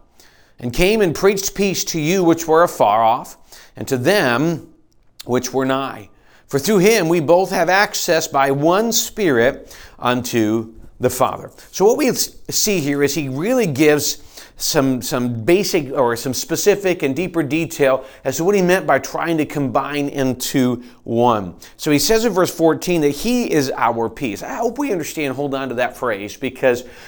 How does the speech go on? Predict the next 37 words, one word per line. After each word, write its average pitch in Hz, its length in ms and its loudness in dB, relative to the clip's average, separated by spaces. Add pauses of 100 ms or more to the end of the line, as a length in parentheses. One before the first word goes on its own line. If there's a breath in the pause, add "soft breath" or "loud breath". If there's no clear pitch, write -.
(100)
really 202 320 4
the 139 140 2
rest 160 400 2
of 117 220 -2
what 139 180 -2
we're 139 120 2
gonna 131 180 0
look 127 280 0
at 107 140 -2
in 120 40 -14
the 120 60 -8
next 113 220 -6
few 120 180 -4
minutes 110 320 -4
goes 139 320 0
off 127 340 -2
that 110 260 -4
thought, - 480 -2 (340 loud breath)
that 127 180 2
he, 180 360 -4
Jesus 165 540 -2
Christ, - 480 -6
is 143 320 0
our 123 340 0
peace. 120 640 -8 (320 loud breath)
Um, 98 300 -6
today 156 340 0
we 160 140 4
look 156 160 2
for 143 120 -2
peace 135 340 -4
in 120 60 -4
a 113 60 -2
lot 120 300 0
of 131 100 -2
different 139 300 -4
situations, 117 840 -4